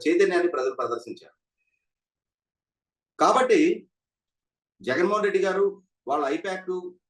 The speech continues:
ఇటువంటి వ్యూహాలు పనటం, అక్రమంగా సంపాదించిన కోట్లాది రూపాయల డబ్బుతోటి ఇటువంటి వాళ్ళని కొని వాళ్ళ ద్వారా ఈ ఐడియాలజికల్ వార్ ఒక రకంగా ఏంటంటే, పాలన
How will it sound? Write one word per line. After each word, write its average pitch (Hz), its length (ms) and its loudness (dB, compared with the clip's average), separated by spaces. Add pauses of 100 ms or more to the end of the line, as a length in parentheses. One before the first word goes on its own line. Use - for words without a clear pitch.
(200)
ఇటువంటి 233 420 0
వ్యూహాలు 190 440 2
పనటం, 185 300 -2 (800)
అక్రమంగా 220 540 4
సంపాదించిన 185 600 0
కోట్లాది 170 420 0
రూపాయల 185 280 -2
డబ్బుతోటి 175 580 -2 (380)
ఇటువంటి 160 300 0
వాళ్ళని 175 400 0
కొని 185 600 -4
వాళ్ళ 147 240 0
ద్వారా 143 480 -2 (460)
ఈ 165 160 -2
ఐడియాలజికల్ 190 720 -2 (300)
వార్ 139 380 -2 (2250)
ఒక 131 120 -6
రకంగా 196 280 -4
ఏంటంటే, 214 320 -4 (1400)
పాలన 196 320 2